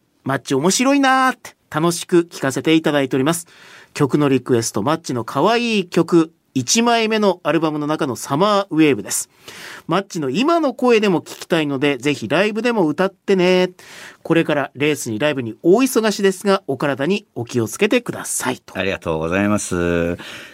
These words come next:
Speaker 2: 結構ね、あの、今回のコンサートをやるにあたって、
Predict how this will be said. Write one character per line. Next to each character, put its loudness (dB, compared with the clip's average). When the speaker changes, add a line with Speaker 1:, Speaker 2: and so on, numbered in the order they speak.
Speaker 2:
結 0
構 -2
ね、 0
あ 2
の、 -2
今 0
回 2
の -4
コ -2
ン 0
サ -2
ー -8
ト -4
を -6
や -2
る 0
に -2
あ -2
た -2
っ -4
て、 -2